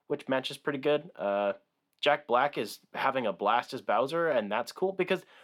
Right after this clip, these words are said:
like, Jack Black is kind of a movie star in a sense, but, like, he is a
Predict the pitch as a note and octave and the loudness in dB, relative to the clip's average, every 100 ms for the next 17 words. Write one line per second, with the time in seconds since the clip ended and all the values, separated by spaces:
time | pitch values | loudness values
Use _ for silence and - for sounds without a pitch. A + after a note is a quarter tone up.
0 | - - E3 - C3+ F3+ G#3+ C3 C3+ - | -6 0 0 0 0 0 2 2 2 0
1 | C3 - - A#2+ A2+ G#2 G2+ G2+ - A2 | -4 -2 -2 0 0 -2 -2 -4 0 2
2 | G#2+ G2 - G#2 A2 - - C#3+ C3+ - | 2 -2 -4 -4 -6 -10 -2 0 0 -2
3 | - F#3 G3+ F3+ D#3+ - - | -8 -6 0 0 0 -4 -4